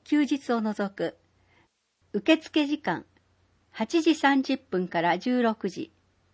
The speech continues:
相談時間、九時から十七時。確定申告会場の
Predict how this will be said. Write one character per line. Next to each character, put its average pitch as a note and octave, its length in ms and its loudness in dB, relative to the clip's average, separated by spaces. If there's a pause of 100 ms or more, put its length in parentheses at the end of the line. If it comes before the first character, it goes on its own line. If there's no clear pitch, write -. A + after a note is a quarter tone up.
(260)
相 D#4+ 320 8
談 D4+ 240 2
時 C4+ 140 -6
間、 D#3+ 260 0 (180)
九 D#4 120 0
時 C4+ 120 -2
か F#3 140 -2
ら E3 160 0
十 G#3 220 0
七 - 280 -4
時。 - 200 -16 (1600)
確 A#3+ 280 0
定 D#4+ 220 2
申 D4 280 0
告 C#4+ 260 -2
会 B3 280 2
場 E3+ 220 0
の D3+ 220 -4